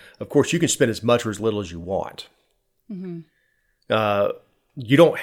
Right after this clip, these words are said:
Speaker 1: and they'll tell you, you don't have to have a funeral in a funeral home. You can go, you can go put a picture up at a, at a, at a bar and, and
Speaker 2: Right.
Speaker 1: do it there. I mean, it's,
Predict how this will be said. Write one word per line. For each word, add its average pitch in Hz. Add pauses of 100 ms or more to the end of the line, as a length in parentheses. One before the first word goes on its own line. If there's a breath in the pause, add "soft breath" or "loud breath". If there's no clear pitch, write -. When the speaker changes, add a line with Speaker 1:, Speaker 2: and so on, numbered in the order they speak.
Speaker 1:
and 151 (100)
they'll 165
tell 196
you, 92
you 220
don't 180
have 160
to -
have 147
a -
funeral 117
in 95
a -
funeral 120
home. - (600)
You 117
can 131
go, 123
you 117
can 127
go 117 (720)
put 131
a 120
picture -
up 127
at 117
a, 117
at 113
a, 110
at 113
a 107
bar 107
and, 95
and 98
Speaker 2:
Right. 196
Speaker 1:
do 117
it 117
there. 113
I 98
mean, 104
it's, 110